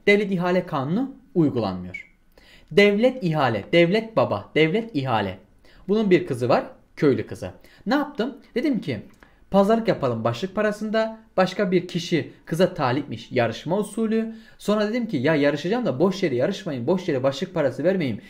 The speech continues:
Kapalı teklif yaptım. Kızın gönlü bende. Belli ki kız istekli.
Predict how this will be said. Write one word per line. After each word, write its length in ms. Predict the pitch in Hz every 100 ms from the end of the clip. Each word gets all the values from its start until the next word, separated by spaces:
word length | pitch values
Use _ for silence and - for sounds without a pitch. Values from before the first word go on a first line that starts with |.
| - -
Kapalı 420 | 190 196 226 240
teklif 460 | 220 214 - 185 -
yaptım. 440 | 160 - - 131 -
Kızın 320 | 156 165 147
gönlü 360 | 135 123 113 117
bende. 420 | 113 139 220 226 -
Belli 400 | 127 147 160 240
ki 200 | - 139
kız 180 | - 139 -
istekli. 680 | 139 - - 117 117 208 240